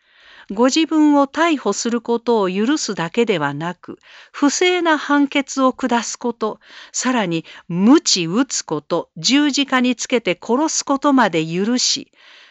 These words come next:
このような不正や苦しみと死を自ら受け入れるのです。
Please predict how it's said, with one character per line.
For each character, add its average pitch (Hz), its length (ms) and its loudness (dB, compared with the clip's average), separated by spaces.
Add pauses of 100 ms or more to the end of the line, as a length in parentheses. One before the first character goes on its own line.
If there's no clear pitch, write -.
(120)
こ 226 160 -2
の 233 120 2
よ 226 180 0
う 196 40 -2
な 175 240 -6
不 - 180 -4
正 196 360 0
や 180 180 -2 (160)
苦 208 260 -2
し 226 200 -2
み 220 160 0
と 208 160 -4
死 262 280 2
を - 180 0 (580)
自 202 360 0
ら 127 240 -12 (180)
受 160 240 -6
け 226 40 0
入 214 120 -4
れ 202 120 -6
る 156 80 -6
の 113 140 -10
で - 120 -20
す。 - 220 -20